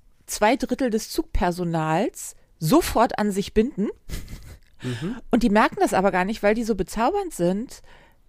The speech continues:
Speaker 1: springt jeder gerne für die. Ich auch.
Speaker 2: Mhm.
Speaker 1: <laughs> Das sind schon
Speaker 2: Ganz,
Speaker 1: Dinge
Speaker 2: ich,
Speaker 1: passiert.
Speaker 2: ich will da ganz kurz eine Botschaft einbringen. Wenn ihr Eltern in, in dem, in diesem Alter habt und, äh, die buchen sich ein Zugticket,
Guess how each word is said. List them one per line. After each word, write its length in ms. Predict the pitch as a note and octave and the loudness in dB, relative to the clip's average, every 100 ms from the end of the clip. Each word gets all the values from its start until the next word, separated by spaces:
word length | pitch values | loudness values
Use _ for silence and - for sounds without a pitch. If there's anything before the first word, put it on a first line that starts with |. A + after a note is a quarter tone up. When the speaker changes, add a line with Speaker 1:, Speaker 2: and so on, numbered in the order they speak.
| _ | _
Speaker 1:
springt 360 | - - C4+ D#4+ | -10 -4 -2 0
jeder 220 | C4+ C#4+ | 0 0
gerne 240 | B3+ D#3 D3 | 0 -2 -2
für 160 | - | -6
die. 280 | C#3+ C#3 C#3 - - - | -8 -8 -10 -14 -14 -6
Ich 180 | G#3 | -4
auch. 80 | - | 0
Speaker 2:
Mhm. 140 | C#3 E3 - _ - _ - _ - | 0 -2 -12 _ -20 _ -20 _ -10
Speaker 1:
<laughs> 80 | - - - - - - | -8 -8 -10 -10 -10 0
Das 120 | F4 | 2
sind 160 | E4+ - | 2 2
schon 100 | C4+ | 2
Speaker 2:
Ganz, 80 | G3+ | 2
Speaker 1:
Dinge 140 | C#4+ | 0
Speaker 2:
ich, 100 | E4+ | 0
Speaker 1:
passiert. 220 | F3 E3+ | -2 0
Speaker 2:
ich 40 | D3+ | 4
will 80 | F3+ | 6
da 100 | D#3 | 6
ganz 260 | D3 F#3+ | 2 2
kurz 160 | G3+ F#3 | 2 2
eine 200 | D#3 D#3 | 2 2
Botschaft 540 | C3 C#3+ - C#3+ - A#2+ | 2 2 4 2 0 -2
einbringen. 540 | A2 G2 G2 B2 G#3+ - - - - - C#5 E5+ | 0 0 -2 -2 -4 -12 -20 -18 -18 -4 -4 -2
Wenn 220 | A#2+ E3+ | 2 2
ihr 500 | A3 G#3 G3+ G3+ G3 - - _ _ _ _ _ _ | 4 4 6 4 0 -12 -20 _ _ _ _ _ _
Eltern 340 | C3 E3 G3 | 0 2 2
in, 160 | D#3+ D3+ | 2 0
in 160 | - D#3+ | 0 2
dem, 200 | D#3 - | 2 0
in 120 | D3 | -2
diesem 200 | D3 D#3 | 0 0
Alter 360 | - C#3+ E3+ A#2+ | 2 2 4 2
habt 300 | F2 - - - - - - - | 0 -8 -20 -20 -20 -20 -20 -4
und, 240 | C#3 - - - | -4 -4 -16 -18
äh, 160 | - | -12
die 240 | D#3 C3+ C#3+ | -10 -6 -6
buchen 320 | C3 F#3 F#3+ | -4 -2 -2
sich 160 | D3+ D3+ | -2 -4
ein 80 | |
Zugticket, 640 | C#3+ - F#3 - - F#2 | -4 -2 -2 -2 -4 -6